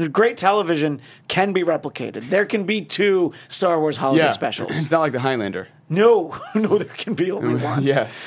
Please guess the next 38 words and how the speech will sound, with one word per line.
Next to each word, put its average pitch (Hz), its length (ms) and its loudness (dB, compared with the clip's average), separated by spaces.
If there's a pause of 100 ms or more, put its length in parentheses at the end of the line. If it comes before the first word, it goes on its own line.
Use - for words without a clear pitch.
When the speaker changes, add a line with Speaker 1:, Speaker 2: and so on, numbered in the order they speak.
(160)
Speaker 1:
Except 214 280 2
there 240 100 2
were 226 140 0
two. 226 420 -2
Speaker 2:
There 113 180 0
were 107 100 0
two. - 260 -12
Speaker 1:
There 165 120 0
was 151 140 -2
the 156 80 0
T 165 200 -2
V 170 120 0
one 175 180 2
and 175 80 -2
the 170 60 -2
movie 196 240 -2
one, 110 240 -6
and 110 80 -2
then 131 100 0
Speaker 2:
Yeah. 135 40 0
Speaker 1:
there 147 120 2
was 147 140 0
a 151 40 2
movie 156 260 0
where 160 100 0
they 160 100 2
were 156 120 0
both 156 240 0
in 165 120 -6
it. 120 180 -10
Speaker 2:
Yep. 123 200 -4 (340)
Speaker 1:
So 170 180 0
there 156 140 2
can 156 160 -4
be 165 140 2
only 180 300 0
one, 190 260 0
except 151 400 -2